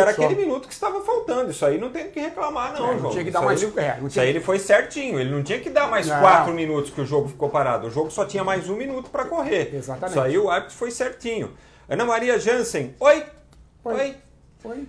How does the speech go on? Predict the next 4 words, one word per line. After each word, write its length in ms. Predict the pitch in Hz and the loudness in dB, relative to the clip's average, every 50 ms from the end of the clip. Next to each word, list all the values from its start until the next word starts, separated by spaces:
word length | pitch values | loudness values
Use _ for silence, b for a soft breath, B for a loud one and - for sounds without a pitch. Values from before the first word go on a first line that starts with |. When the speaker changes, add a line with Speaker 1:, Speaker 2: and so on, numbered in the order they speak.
| - - - | -14 -10 -4
Speaker 1:
É, 680 | 135 147 156 160 160 160 156 156 156 156 156 156 156 151 151 | -2 0 2 2 4 4 4 4 4 4 4 4 2 2 2
o 20 | |
Danilo 420 | 151 208 226 226 254 254 247 233 196 | 2 0 -2 -2 0 0 2 2 2
Balbueno. 960 | 156 139 208 233 240 220 160 170 165 185 240 262 240 196 156 127 98 - | 4 4 4 6 4 4 2 4 2 4 4 4 4 4 2 2 0 -4